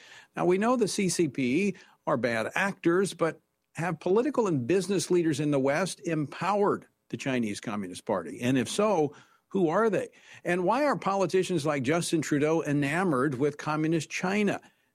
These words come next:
Has it influenced his policies? We'll talk about it with Peter Schweitzer, author of Red Handed,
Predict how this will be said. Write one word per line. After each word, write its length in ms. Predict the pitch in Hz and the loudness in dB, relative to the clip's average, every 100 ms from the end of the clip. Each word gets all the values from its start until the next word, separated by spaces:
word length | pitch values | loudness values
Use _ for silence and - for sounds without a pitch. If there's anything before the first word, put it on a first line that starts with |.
| - | -4
Has 120 | 131 | -2
it 120 | 143 | 0
influenced 560 | 170 160 165 156 139 - | 0 0 0 0 -2 -2
his 240 | 196 208 | -2 -2
policies? 640 | - 156 127 107 - - - | -2 -2 0 -2 -8 -10 -4
We'll 140 | 135 | -2
talk 260 | 143 165 185 | 0 0 0
about 280 | 185 127 160 | 0 0 0
it 60 | |
with 160 | 156 139 | -2 -2
Peter 200 | 170 151 | 0 0
Schweitzer, 500 | - 143 180 175 135 | -2 0 0 0 0
author 400 | 139 190 170 143 | 2 2 0 -2
of 260 | - 143 120 - _ - | 0 -2 -4 -12 _ -6
Red 280 | 117 143 131 | 0 0 0
Handed, 460 | 156 180 120 - | 0 0 -2 -4